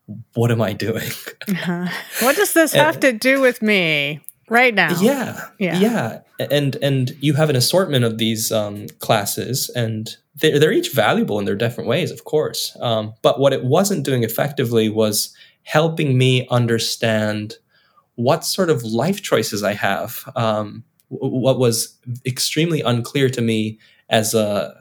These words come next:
Speaker 1: high school I B student struggling to stay awake, analyzing Miss Julia in, as a part of, you know, Russian literature in, in high school,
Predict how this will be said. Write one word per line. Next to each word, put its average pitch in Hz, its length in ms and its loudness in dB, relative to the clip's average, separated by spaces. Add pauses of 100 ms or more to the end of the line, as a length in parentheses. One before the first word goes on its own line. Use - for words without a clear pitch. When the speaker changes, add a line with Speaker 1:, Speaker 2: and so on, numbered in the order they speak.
(160)
Speaker 1:
high 123 240 0
school 113 360 0
I 110 200 0
B 107 460 -2
student 107 540 -2
struggling 113 440 0
to 107 80 -4
stay 107 240 0
awake, 101 420 -2 (480)
analyzing 110 640 2
Miss 117 180 0
Julia 104 680 0 (100)
in, 104 320 -2
as 110 180 -2
a 113 60 -8
part 110 240 2
of, 101 240 -6
you 113 60 2
know, 98 160 -2
Russian 110 540 0
literature 110 580 0 (280)
in, 107 500 -2
in 113 160 0
high 117 180 0
school, 113 440 -6